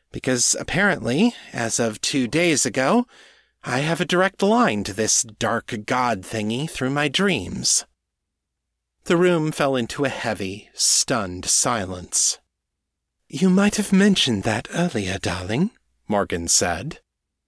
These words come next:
"It's possible I was in denial," Kate said. "The lady in the bathroom is my partner, Lizzie,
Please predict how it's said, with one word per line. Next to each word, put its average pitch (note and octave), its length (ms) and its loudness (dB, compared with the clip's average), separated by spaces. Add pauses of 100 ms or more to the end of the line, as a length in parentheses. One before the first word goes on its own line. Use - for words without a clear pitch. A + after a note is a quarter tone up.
(140)
"It's E3 260 0
possible D3+ 540 0
I A#2+ 180 -2
was A2+ 200 2
in A2 160 -2
denial," F#2+ 640 -8 (220)
Kate G2+ 260 -2
said. G#2 480 0 (720)
"The E3+ 80 4
lady G3+ 280 6
in A3+ 100 6
the F#3 60 2
bathroom D3 480 0
is C3+ 160 0
my D3 140 2
partner, A2 640 -2
Lizzie, B2 480 -2